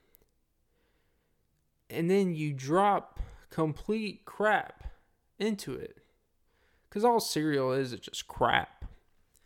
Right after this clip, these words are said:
You know, most of it's just sugar. Most of it's, like, you know, in this case, you could say Cocoa Puffs. Sometimes you're dropping Cocoa Puffs. Sometimes you're dropping, like, you know,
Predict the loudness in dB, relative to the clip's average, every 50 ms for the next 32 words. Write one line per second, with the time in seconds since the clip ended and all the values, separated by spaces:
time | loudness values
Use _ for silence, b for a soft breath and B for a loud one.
0 | _ _ _ _ _ _ _ _ _ -2 0 2 2 0 -2 -2 4 6 6 6
1 | 6 4 2 0 0 0 -2 -4 -4 -4 -2 0 4 4 4 6 4 4 2 0
2 | -2 -6 -6 -2 0 0 0 2 2 2 2 2 2 0 -2 -2 -2 -6 -10 -16
3 | -20 -20 _ _ b b b b b b b b 4 6 8 8 8 8 8 6
4 | 6 4 2 4 6 6 6 6 4 0 -6 -8 -6 -6 -6 -4 -4 -4 0 4
5 | 4 6 6 6 4 2 0 -2 b b b b 0 4 4 6 8 8 8 8
6 | 10 10 8 8 8 6 0 -8 -10 -10 -10 -12 -14 b b b b b b b
7 | b b b b 0 2 6 6 8 8 6 6 4 6 8 8 8 8 8 4
8 | 2 4 4 4 4 4 2 0 0 0 -2 -2 -2 -4 -8 -12 -12 -12 -14 -16
9 | -20 _ _ _ _ _ _ _ _ _ -6 -4 -2 -2 2 4 4 4 6 4
10 | 2 2 0 0 2 4 6 6 6 4 2 0 -2 -2 -2 -2 -2 -4 -6 -6
11 | -6 -6 -6 -6 -6 -10